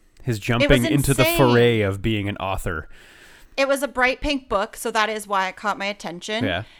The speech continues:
Speaker 2: And I looked at it, and I thought, "I'm gonna leave this here because I feel like some sixty-five-year-old woman in my old folks' community needs this more than I do."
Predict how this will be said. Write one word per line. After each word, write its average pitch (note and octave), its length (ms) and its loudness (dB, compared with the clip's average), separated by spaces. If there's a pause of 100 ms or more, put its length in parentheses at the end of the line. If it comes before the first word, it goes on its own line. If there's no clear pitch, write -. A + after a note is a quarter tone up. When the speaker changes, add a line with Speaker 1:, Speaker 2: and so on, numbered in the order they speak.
(160)
Speaker 2:
And A3+ 500 0
I A3+ 120 0
looked A#3+ 260 -8
at D4+ 160 0
it, F4 160 -4
and B3 100 -8
I A#3+ 100 -8
thought, A3+ 380 -2 (220)
"I'm C4 140 -8
gonna F4 260 -8
leave A3 300 -10
this B3+ 220 -6
here G3 360 -8
because A#3+ 300 -12
I G#3+ 80 -6
feel G#3+ 340 -6
like A#3+ 180 -6
some B3 200 -8
sixty-five-year-old A3 1000 -6
woman F#3+ 320 -10
in G3+ 100 -10
my F#3 220 -8
old F#3 380 -8
folks' G3+ 300 -12
community G3+ 640 -12
needs G3+ 360 -14
this G3+ 220 -12
more F#3 200 -10
than E3+ 140 -14
I D#3 180 -10
do." G2 360 -18